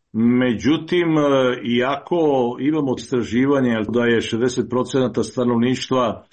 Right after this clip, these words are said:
zadovoljno životom, ona druga istraživanja govore da je poverenje u vladajuću stranku, pa čak i samog Vučića,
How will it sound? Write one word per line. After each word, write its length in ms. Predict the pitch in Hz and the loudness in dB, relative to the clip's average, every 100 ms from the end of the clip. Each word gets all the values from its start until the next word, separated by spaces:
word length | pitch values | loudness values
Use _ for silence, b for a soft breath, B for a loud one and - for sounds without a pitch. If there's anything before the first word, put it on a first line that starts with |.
| B _ | B _
zadovoljno 680 | 98 92 139 131 123 117 117 | -6 -2 0 2 2 4 2
životom, 760 | 95 113 107 117 113 - 185 196 180 | 0 -2 0 -2 -2 -2 0 0 -2
ona 260 | 135 147 151 | -2 0 0
druga 300 | - 226 208 | -2 0 2
istraživanja 760 | 151 - 143 101 147 190 156 123 | 0 0 -2 0 -2 0 0 0
govore 580 | 107 135 156 185 170 | 0 0 2 2 0
da 120 | 120 127 | 0 0
je 240 | 131 131 | 0 0
poverenje 800 | 135 131 139 185 190 165 131 - | 0 2 2 0 0 0 -2 -4
u 140 | 147 117 | -2 0
vladajuću 500 | 120 160 180 156 135 | 0 2 0 0 -4
stranku, 540 | - 131 165 190 180 120 | -6 -4 -4 -4 -4 -4
pa 100 | 120 117 | -4 -4
čak 160 | - 202 - - | -6 -6 -4 -2
i 120 | 147 | 0
samog 540 | - 220 269 220 127 | 0 -2 2 2 2
Vučića, 460 | 160 180 160 - | 0 -2 -4 -2